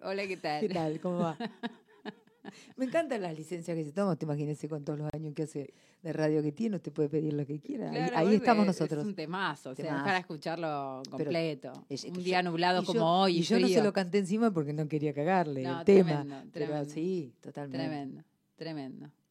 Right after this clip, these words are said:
Speaker 1: Bueno,
Speaker 2: Absolutamente.
Speaker 1: que siga así la, la, la música pegada a la
Speaker 2: Vos sabés
Speaker 1: poesía.
Speaker 2: que
Speaker 1: Eh, queremos música pegada a la poesía.
Speaker 2: Hablando de eso, el otro día lo vi, lo escuché a Fito
Speaker 1: <laughs> Sí.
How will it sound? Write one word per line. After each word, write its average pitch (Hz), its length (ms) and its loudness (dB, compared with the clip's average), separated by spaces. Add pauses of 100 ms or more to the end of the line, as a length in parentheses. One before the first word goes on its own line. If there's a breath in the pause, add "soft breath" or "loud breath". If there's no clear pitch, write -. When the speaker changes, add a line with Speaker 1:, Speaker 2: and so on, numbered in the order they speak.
Speaker 1:
Bueno, 143 160 -8
Speaker 2:
Absolutamente. - 580 -10
Speaker 1:
que 180 140 -10
siga 226 240 0
así 214 400 -4
la, 156 400 -2
la, 139 640 -8 (100)
la 139 240 -10
música 143 800 -12 (560)
pegada 185 260 0
a - 20 0
la 175 120 2
Speaker 2:
Vos 233 180 2
sabés 190 260 4
Speaker 1:
poesía. 165 160 6 (140)
Speaker 2:
que 180 140 4
Speaker 1:
Eh, 175 80 -2
queremos 208 440 -2
música 196 460 -4
pegada 165 220 -2
a 170 40 -2
la 160 120 -4
poesía. 156 440 -6
Speaker 2:
Hablando 226 440 0
de 208 100 4
eso, 165 240 -2
el 170 80 0
otro 196 240 2
día 214 160 6
lo 180 160 2
vi, 175 240 -2
lo 170 80 -2
escuché 165 360 -4
a 175 40 -4
Fito 147 400 0 (200)
Speaker 1:
<laughs> - 200 -20
Sí. 143 240 -14